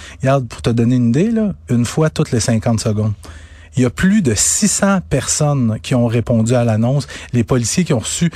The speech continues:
comme je disais, plus de six cents messages de gens intéressés à bénéficier de services sexuels par un enfant. J'ai pas vu l'annonce, là, mais si c'est la police qui l'a, qui l'a conçu, qui l'a concocté, c'est très clair. C'est sûr que c'est très clair que c'est un mineur,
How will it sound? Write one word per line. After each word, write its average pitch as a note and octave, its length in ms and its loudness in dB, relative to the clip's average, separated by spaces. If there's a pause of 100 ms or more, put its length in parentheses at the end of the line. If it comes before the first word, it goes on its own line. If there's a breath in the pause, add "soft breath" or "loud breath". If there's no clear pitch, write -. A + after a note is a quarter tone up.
(340 loud breath)
comme A#2 160 2
je A2+ 80 2
disais, A#2 180 0
plus - 240 -2
de - 80 -4
six - 220 0
cents F3+ 200 2
messages D3+ 440 2
de A2+ 100 2
gens C#3 300 0 (280 loud breath)
intéressés A#2+ 520 0
à C3 40 2
bénéficier A#2 560 0
de - 60 -8
services A2+ 300 0
sexuels C3 480 0 (220 loud breath)
par A2+ 180 0
un A#2 160 2
enfant. A2+ 340 0 (300 loud breath)
J'ai B2 160 0
pas F#3 180 0
vu F#3+ 160 2
l'annonce, D#3+ 480 0
là, D3 120 0 (200 loud breath)
mais A#2 120 2
si - 260 0
c'est C#3+ 160 0
la B2 120 2
police D3 440 0
qui A#2+ 160 -2
l'a, G#2+ 420 0
qui - 100 -4
l'a G#2 120 2
conçu, D#3+ 440 0
qui D3+ 80 -2
l'a A2 120 0
concocté, B2+ 520 -2 (380 loud breath)
c'est - 320 -2
très E3 300 2
clair. A#2 640 -2
C'est B2 180 0
sûr F#3+ 420 0
que - 120 -2
c'est B2 160 -2
très C#3 200 -2
clair C3+ 300 0
que A#2+ 120 -2
c'est - 160 -2
un A2+ 100 2
mineur, B2 640 0